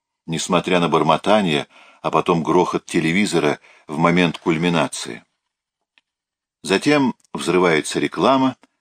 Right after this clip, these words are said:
затем начинает нарастать новая кульминация. В другой части Бруера, ближе к магазину. Эти ежедневные поездки через центр города сводят меня с ума.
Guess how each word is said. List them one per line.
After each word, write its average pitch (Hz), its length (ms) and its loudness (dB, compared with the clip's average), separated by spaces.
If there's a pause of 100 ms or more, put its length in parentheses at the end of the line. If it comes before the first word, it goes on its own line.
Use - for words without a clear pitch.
(540)
затем 117 380 0
начинает 95 520 0
нарастать 82 560 -2
новая 76 380 2
кульминация. 73 840 -6 (1900)
В 175 80 -16
другой 165 360 4
части 151 420 0
Бруера, 117 640 4 (520)
ближе 135 400 0
к - 80 -10
магазину. 104 720 2 (1000)
Эти 156 240 -2
ежедневные 143 640 2
поездки 131 540 2
через 113 340 0
центр 120 420 0
города 117 540 2 (540)
сводят 131 520 0
меня 87 280 0
с - 140 -8
ума. 71 340 -4